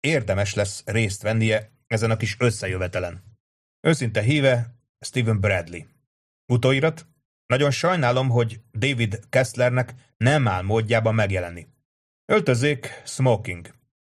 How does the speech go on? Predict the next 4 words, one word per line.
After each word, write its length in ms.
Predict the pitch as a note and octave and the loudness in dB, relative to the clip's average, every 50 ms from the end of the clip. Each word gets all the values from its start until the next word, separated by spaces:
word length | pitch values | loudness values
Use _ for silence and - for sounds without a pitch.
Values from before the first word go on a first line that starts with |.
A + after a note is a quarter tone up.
| _ _ | _ _
Érkezés: 680 | - A2+ B2+ C3+ - D3 C#3 D3+ E3 E3 - - - - _ _ _ _ _ _ | 0 0 0 2 2 2 2 2 -2 -2 -4 -8 -10 -14 _ _ _ _ _ _
tizenkilenc 520 | - B2+ A#2 A2+ A2 - G#2 F#2+ F2+ F#2+ | -2 -2 0 0 0 -2 -2 -4 -4 -6
harminc 540 | - - A#2+ C3+ C3 B2+ B2+ B2+ A#2+ A#2 - | -2 0 0 2 2 0 0 -2 -2 -2 -2
és 420 | A2+ A2+ A2+ A2 - - - - | -2 -2 -2 -4 -6 -8 -10 -12